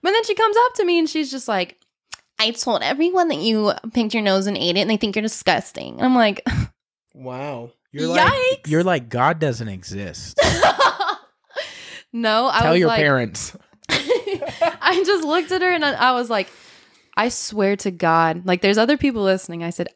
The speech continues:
Speaker 1: "I swear to God, I do not pick my nose and eat it." And they were like, "If you're lying, God will strike you dead right now." So my second grade brain, like, I was like,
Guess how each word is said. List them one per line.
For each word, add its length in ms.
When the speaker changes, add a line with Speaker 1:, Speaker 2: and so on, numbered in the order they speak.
Speaker 1:
"I 120
swear 280
to 60
God, 560
I 120
do 180
not 300
pick 160
my 100
nose 260
and 120
eat 180
it." 180
And 160
they 80
were 120
like, 220
"If 120
you're 120
lying, 680
God 240
will 100
strike 420
you 80
dead 300
right 240
now." 320
So 380
my 160
second 320
grade 260
brain, 320
like, 160
I 160
was 180
like, 200